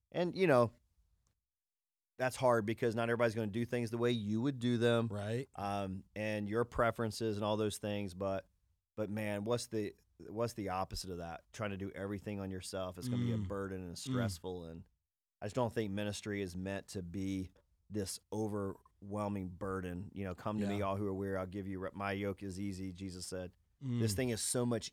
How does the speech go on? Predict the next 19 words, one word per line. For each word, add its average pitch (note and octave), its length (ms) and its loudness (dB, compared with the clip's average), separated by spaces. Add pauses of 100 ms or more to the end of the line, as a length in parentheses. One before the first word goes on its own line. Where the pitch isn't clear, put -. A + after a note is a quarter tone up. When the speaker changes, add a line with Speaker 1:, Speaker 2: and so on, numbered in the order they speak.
(120)
Speaker 1:
easier F#2+ 720 0 (100)
Speaker 2:
Yeah. A#2 220 0
Speaker 1:
if G2+ 100 -2
we G#2 120 -2
do F2+ 200 -2
it D#2 80 -8
together. D2+ 540 -10
Speaker 2:
That's B2+ 220 -4
so D3 360 0
good. A2+ 380 2
That C3 160 6
is C3 160 4
Speaker 1:
<laughs> - 20 -2
Speaker 2:
so D3 300 2
good, A#2 300 -2
man. G#2 260 -6 (480)
Well, D3+ 100 4
hey, F3 100 8
listen, E3 320 4